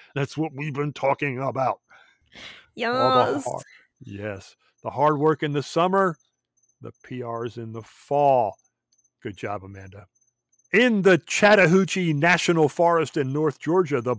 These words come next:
Speaker 1: Blue Ridge Ultra. Amy ran, they had various distances.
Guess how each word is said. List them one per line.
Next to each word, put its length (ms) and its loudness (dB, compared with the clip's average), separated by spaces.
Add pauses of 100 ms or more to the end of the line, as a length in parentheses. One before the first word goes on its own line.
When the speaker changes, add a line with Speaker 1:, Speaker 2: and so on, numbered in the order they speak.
(100)
Speaker 1:
Blue 420 0 (160)
Ridge 440 -2 (240)
Ultra. 560 2 (480)
Amy 300 2
ran, 300 2
they 100 2
had 180 2
various 480 4
distances. 880 -6